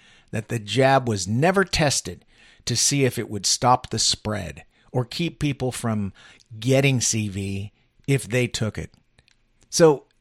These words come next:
if that's what it's based on, and then we learn the truth that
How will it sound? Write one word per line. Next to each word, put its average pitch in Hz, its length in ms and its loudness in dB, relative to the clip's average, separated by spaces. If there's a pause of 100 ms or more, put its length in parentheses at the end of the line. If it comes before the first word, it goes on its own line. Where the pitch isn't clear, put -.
(240)
if 123 160 -2
that's 175 280 4
what 147 220 4
it's 127 160 2
based 135 500 4
on, 110 520 -2 (440)
and 151 140 4
then 180 160 6
we 165 140 8
learn 143 640 4 (240)
the 123 140 0
truth 160 760 4
that 131 480 4